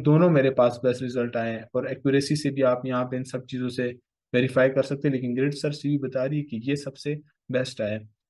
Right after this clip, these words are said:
लेकिन यहाँ पर एक problem है, Problem ये है कि मेरे पास आए हैं four seventy six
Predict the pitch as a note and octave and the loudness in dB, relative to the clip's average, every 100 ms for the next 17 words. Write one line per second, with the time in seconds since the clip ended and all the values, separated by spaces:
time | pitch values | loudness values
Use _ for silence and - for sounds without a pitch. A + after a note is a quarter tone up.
0 | _ - B2+ D3 F3 C#3+ C#3 D#3+ D#3 D3 | _ -6 -4 0 0 0 0 -4 -2 -2
1 | D3 B2+ C3+ C3+ - _ _ - A2+ A2 | -4 -6 -6 -8 -18 _ _ -2 0 0
2 | A#2 G#2+ G2 - _ _ _ _ _ _ | 0 -4 -6 -14 _ _ _ _ _ _
3 | _ _ _ _ _ _ - C#3+ F#3+ A3 | _ _ _ _ _ _ 4 6 6 4
4 | E3+ B2+ A2+ B2 _ _ _ _ _ _ | 4 4 0 -4 _ _ _ _ _ _
5 | _ _ _ _ _ _ _ B2 A2 A2+ | _ _ _ _ _ _ _ -2 0 0
6 | C3+ F3+ F3+ C#3+ D3 - C3+ C3+ C#3 C#3 | 0 -2 -2 -2 -2 -6 -8 -6 -4 -4
7 | C3+ - D3 D#3 D#3 C3+ B2+ B2+ B2+ - | -6 -2 0 0 -2 -4 -4 -4 -6 -4
8 | C#3+ C#3+ - | -4 -4 -6